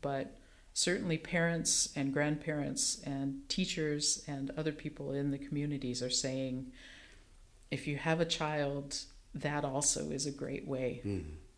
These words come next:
Speaker 1: to make connections.
Speaker 2: Mm. Yeah, because children are good learners and they're also good teachers.
Speaker 1: Yeah.
Speaker 2: In
Speaker 1: Yeah.
Speaker 2: this, in, as, as probably any anthropologist knows who's been in a field where there is a strange language, uh, it, it's the children that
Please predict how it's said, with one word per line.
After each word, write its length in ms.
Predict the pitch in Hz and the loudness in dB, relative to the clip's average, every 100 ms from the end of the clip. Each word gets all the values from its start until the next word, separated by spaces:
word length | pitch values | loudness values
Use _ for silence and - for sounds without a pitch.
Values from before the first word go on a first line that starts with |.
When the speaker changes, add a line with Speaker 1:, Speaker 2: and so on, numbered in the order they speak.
| - - | -10 -2
Speaker 1:
to 100 | 143 | 0
make 240 | 131 127 | 0 -2
connections. 760 | 135 123 117 - 127 - - - | -6 -6 -8 -8 -8 -6 -6 -8
Speaker 2:
Mm. 80 | - - - | -10 -12 -8
Yeah, 180 | 127 98 - | -6 -6 -8
because 280 | 101 - - | -14 -12 -10
children 420 | - 95 95 95 | -8 -4 -2 -2
are 80 | - | -2
good 220 | 107 101 | -4 -2
learners 520 | 87 107 101 92 - | 0 2 2 0 -4
and 120 | 92 | -6
they're 120 | 92 95 | -2 -2
also 180 | 95 | -4
good 240 | - 101 98 | -4 -4 -2
teachers. 520 | 113 - - - - - - | -6 -6 -8 -8 -10 -10 -6
Speaker 1:
Yeah. 220 | 143 135 131 - - - - - - | -4 -4 -8 -14 -18 -18 -20 -18 -10
Speaker 2:
In 80 | 92 | -4
Speaker 1:
Yeah. 140 | - | -2
Speaker 2:
this, 160 | 135 131 | -2 -4
in, 120 | 110 95 | -8 -6
as, 160 | 98 - | -6 -6
as 220 | 92 - - - | -8 -10 -14 -8
probably 440 | 104 95 95 98 95 - - - - | -4 -2 0 0 -2 -10 -20 -12 -6
any 260 | 98 104 | -4 -2
anthropologist 720 | 101 101 98 104 101 98 - | -4 -6 -4 -4 -4 -4 -2
knows 340 | 101 104 95 - | 0 2 0 -2
who's 200 | 87 85 | -6 -6
been 300 | 90 90 87 - - - - - - - | -6 -6 -8 -14 -20 -20 -20 -20 -20 -12
in 80 | 98 | -10
a 40 | 90 | -4
field 280 | 92 92 | -2 0
where 140 | 92 90 | 0 0
there 180 | 90 90 | 0 -2
is 160 | - | -4
a 120 | 92 85 | -4 -6
strange 460 | - 95 95 95 | -2 2 2 2
language, 480 | 95 98 92 - - | 2 4 2 0 -4
uh, 40 | 101 90 92 | -8 -8 -8
it, 80 | 90 92 | -8 -10
it's 140 | 92 - | -10 -10
the 80 | - - | -10 -6
children 440 | 101 98 104 85 | -2 0 -2 -2
that 140 | 90 | -6